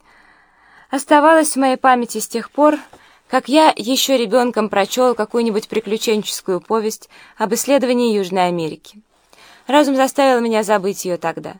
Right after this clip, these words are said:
Она провалилась в тёмный подвал сознания и лишь теперь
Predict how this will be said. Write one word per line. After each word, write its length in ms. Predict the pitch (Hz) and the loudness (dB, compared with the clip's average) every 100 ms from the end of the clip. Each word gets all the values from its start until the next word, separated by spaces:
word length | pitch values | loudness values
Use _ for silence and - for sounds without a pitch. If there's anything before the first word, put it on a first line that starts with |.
| _ - - - | _ -20 -20 -4
Она 180 | 269 302 | 0 2
провалилась 580 | 294 262 247 262 247 - | 4 4 4 2 0 -2
в 80 | |
тёмный 320 | - 233 226 214 | -4 -2 -2 -2
подвал 380 | 202 180 196 | -2 0 0
сознания 720 | 185 175 165 196 214 214 196 - - _ | 0 -6 -2 -2 0 -2 -8 -14 -20 _
и 60 | 208 | -8
лишь 100 | 214 | -8
теперь 400 | - 285 285 | -6 -2 -2